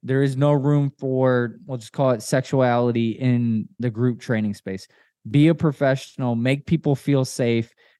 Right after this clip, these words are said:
They're not a piece of meat. And you will feel that energy from some of your coaches.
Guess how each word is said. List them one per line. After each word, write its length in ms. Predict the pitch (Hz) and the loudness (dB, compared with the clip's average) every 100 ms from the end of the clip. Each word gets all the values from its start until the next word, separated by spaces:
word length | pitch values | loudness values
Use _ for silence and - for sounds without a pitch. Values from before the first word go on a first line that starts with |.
| _ | _
They're 140 | 135 127 | -2 -2
not 220 | 131 127 | -2 -2
a 60 | 123 | -2
piece 280 | 143 123 | -4 -4
of 80 | 123 | -2
meat. 300 | 117 131 120 139 | 0 0 -2 -4
And 260 | 127 113 _ _ _ _ _ _ _ _ _ _ - | -4 -4 _ _ _ _ _ _ _ _ _ _ -12
you 260 | 117 160 | 0 2
will 220 | 165 185 | 4 2
feel 440 | 180 - 180 175 165 | 0 -4 0 2 2
that 240 | 156 151 - | 0 -2 -4
energy 520 | 151 151 151 135 147 | -2 0 -2 0 -2
from 260 | 143 143 131 | -2 -4 -4
some 260 | 139 131 | -4 -2
of 140 | 131 120 | -2 -2
your 160 | 123 | -4
coaches. 760 | - 123 110 - 92 - - - | 0 -2 -2 -4 -10 -12 -20 -20